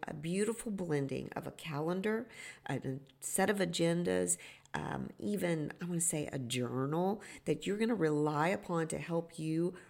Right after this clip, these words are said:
reflect on the things that are working well in your program and the things that you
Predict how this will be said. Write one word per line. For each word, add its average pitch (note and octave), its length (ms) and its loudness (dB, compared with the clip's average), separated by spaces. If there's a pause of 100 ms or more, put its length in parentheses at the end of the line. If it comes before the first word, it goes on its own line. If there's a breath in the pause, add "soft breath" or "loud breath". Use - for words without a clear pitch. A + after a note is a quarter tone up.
reflect D#3+ 560 2
on D3+ 120 0
the D3 60 -2
things E3 340 2
that C#3+ 120 2
are B2+ 60 2
working F3+ 400 2
well G3 200 2
in G#3+ 80 -2
your G3+ 120 -2
program F#3+ 420 2
and - 180 -2
the C3+ 100 -4
things D#3+ 360 -4
that D3 220 -4
you D#3 260 -6